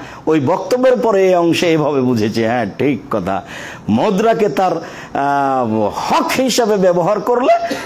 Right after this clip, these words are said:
তাকে বিনিময়ে ব্যবহার করতে হবে। তাহলে আপনি মুদ্রার উপরে, আহ, তার হক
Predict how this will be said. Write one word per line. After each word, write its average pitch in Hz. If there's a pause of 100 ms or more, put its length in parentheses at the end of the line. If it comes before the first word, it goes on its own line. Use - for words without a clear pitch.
(100)
তাকে 185
বিনিময়ে 190
ব্যবহার 165
করতে 156
হবে। 131
তাহলে 165
আপনি 165
মুদ্রার 147
উপরে, 160
আহ, 135 (160)
তার 139
হক 285